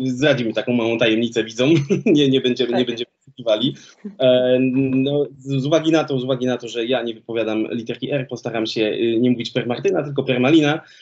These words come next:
Speaker 1: I jeżeli, e, pozwolisz, e, część z naszych widzów na pewno już to wie, a skąd wziął się ten przydomek?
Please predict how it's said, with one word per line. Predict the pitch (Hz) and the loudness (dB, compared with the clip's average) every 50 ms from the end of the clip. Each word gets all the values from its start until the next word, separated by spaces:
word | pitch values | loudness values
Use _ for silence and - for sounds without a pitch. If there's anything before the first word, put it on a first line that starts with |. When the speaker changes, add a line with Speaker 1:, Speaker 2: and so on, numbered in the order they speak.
| - - - _ _ - | -20 -20 -20 _ _ -8
Speaker 1:
I | 180 180 185 170 - - | -6 -4 -2 -2 -2 -2
jeżeli, | 143 135 143 143 135 143 147 139 135 135 135 139 127 - | 2 2 4 4 4 4 2 2 2 0 0 0 0 0
e, | 120 120 120 120 120 117 120 | -2 0 0 0 -2 -2 -4
pozwolisz, | 123 107 113 123 127 123 123 123 - - - | -6 -4 0 0 0 2 0 -2 -4 -6 -6
e, | - 117 117 113 113 110 - - _ _ _ | -4 -2 0 0 0 -2 -4 -8 _ _ _
część | - - 117 117 110 113 - 107 - _ _ _ _ - | -4 -2 -2 -2 -2 -4 -8 -14 -16 _ _ _ _ -20
z | - 107 113 110 113 113 110 107 117 | -20 -14 -10 -6 -2 -2 -2 -2 -2
naszych | 120 117 110 - - 110 101 110 120 117 | -2 -2 -2 -4 -4 -4 -6 -6 -8 -10
widzów | 110 107 113 110 | -10 -8 -6 -4
na | 120 113 | -4 -4
pewno | 117 110 110 113 | -4 -4 -2 -2
już | 110 110 - | -2 -2 -2
to | - 117 101 | -4 -4 -2
wie, | 107 113 113 117 123 120 - - | 0 0 2 2 0 0 -2 -6
a | 95 98 98 95 101 107 - - - | -8 -8 -6 -4 -6 -6 -8 -10 -14
skąd | - - - - - - 123 139 139 131 | -20 -20 -20 -8 -2 2 4 4 4 2
wziął | 113 - 113 117 117 117 | 0 0 0 -2 -2 0
się | - 135 123 123 123 117 - - _ | -2 -2 -2 -2 -2 -4 -6 -10 _
ten | 104 101 101 113 113 | -8 -6 -6 -6 -6
przydomek? | - - 160 - 110 92 80 76 71 - | -4 -2 0 2 2 0 -2 -6 -12 -14